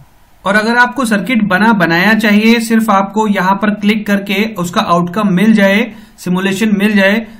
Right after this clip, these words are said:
तो उसके लिए आपको यहाँ पर जाना है। आप यहाँ पर देख सकते हैं right side में एक component का आपके पास option मिल जाएगा, आप इस पर click करें और इसके बाद आपको यहाँ पर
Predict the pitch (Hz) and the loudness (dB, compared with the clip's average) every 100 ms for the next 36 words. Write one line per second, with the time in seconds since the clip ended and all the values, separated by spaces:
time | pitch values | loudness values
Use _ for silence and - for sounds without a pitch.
0 | - - 196 190 262 254 233 226 226 233 | -18 -10 -8 -6 -4 -2 0 -2 -2 0
1 | 175 175 214 226 233 214 208 220 208 220 | 0 2 4 4 2 2 2 2 2 2
2 | 220 190 185 196 196 202 202 202 202 220 | 2 0 -2 -2 0 0 -2 -2 -2 -4
3 | 214 220 202 180 190 214 196 180 202 233 | -2 0 0 0 -2 -2 -2 0 -2 -2
4 | - 196 190 - 175 175 208 208 220 214 | -4 -8 -8 -4 -2 0 2 2 2 0
5 | 226 196 180 - 202 214 202 165 170 214 | 0 0 -2 -2 -4 -2 -2 -2 -4 -2
6 | 196 202 208 196 190 214 226 - - - | -2 2 2 2 2 -2 -4 -12 -20 -20
7 | - 160 202 214 214 220 214 214 226 226 | -4 2 2 0 -4 -4 -4 0 0 0
8 | 220 226 220 202 202 180 - 240 220 220 | 0 0 -2 -2 -2 -6 -4 -2 2 2
9 | 220 190 190 220 220 180 202 233 220 226 | 2 -2 -4 -2 -2 0 2 2 2 -2